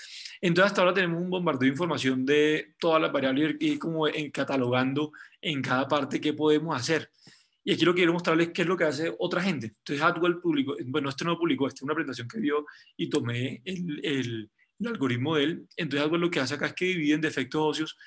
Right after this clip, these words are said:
en efectos óseos glenoideos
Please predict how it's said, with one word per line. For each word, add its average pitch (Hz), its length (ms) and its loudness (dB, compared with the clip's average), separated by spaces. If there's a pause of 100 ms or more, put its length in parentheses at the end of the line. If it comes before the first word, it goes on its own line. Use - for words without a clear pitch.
(360)
en 151 220 2
efectos 135 380 -2
óseos 156 240 -2
glenoideos 147 920 2